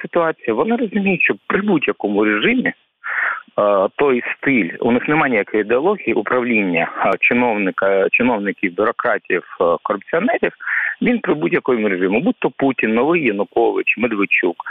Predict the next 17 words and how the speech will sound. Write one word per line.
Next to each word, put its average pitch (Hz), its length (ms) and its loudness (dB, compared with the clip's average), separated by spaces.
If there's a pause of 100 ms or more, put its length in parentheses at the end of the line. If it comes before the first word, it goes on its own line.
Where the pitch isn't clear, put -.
(300)
їх 233 140 2
буде 139 280 0
все 170 100 0
влаштовувати. 92 760 0 (100)
От - 160 -2
в - 260 -14
ц-, - 100 -6
в - 180 -8
цьому 170 320 0
і 120 80 0
біда. 90 420 0 (440)
Біда 104 280 -2 (280)
в, 104 280 2
саме 160 280 0 (540)
в - 100 -12
тому, 151 300 2
що 110 500 2